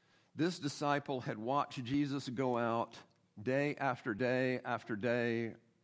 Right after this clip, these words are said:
in the early morning hours, and he came back,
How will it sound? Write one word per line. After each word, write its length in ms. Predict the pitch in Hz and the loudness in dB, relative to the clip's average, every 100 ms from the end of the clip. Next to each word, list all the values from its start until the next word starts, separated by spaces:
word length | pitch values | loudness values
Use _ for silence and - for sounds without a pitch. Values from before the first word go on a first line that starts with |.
| _ | _
in 140 | 127 113 | -2 0
the 100 | 120 | 2
early 280 | 143 151 147 | 4 6 4
morning 360 | 139 135 127 | 4 4 4
hours, 800 | 123 123 113 92 85 95 - - _ _ _ _ _ _ _ _ | 2 2 2 -2 -6 -12 -16 -20 _ _ _ _ _ _ _ _
and 360 | 120 123 120 - - _ _ - | -2 0 0 -2 -10 _ _ -10
he 120 | 107 | -8
came 260 | 120 - 127 | -4 -2 0
back, 560 | 120 143 110 90 - | 2 2 2 -2 -6